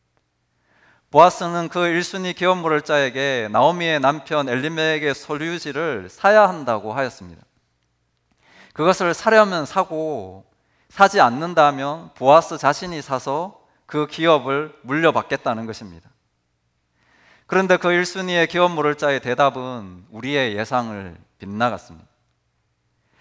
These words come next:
그 사람이 그냥, "어, 나 안 할래"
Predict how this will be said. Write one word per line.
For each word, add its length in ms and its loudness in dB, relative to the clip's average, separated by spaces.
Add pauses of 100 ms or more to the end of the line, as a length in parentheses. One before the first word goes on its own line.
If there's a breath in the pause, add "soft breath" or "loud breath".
(140)
그 100 -4
사람이 360 6
그냥, 340 6
"어, 320 6
나 180 6
안 80 4
할래" 680 4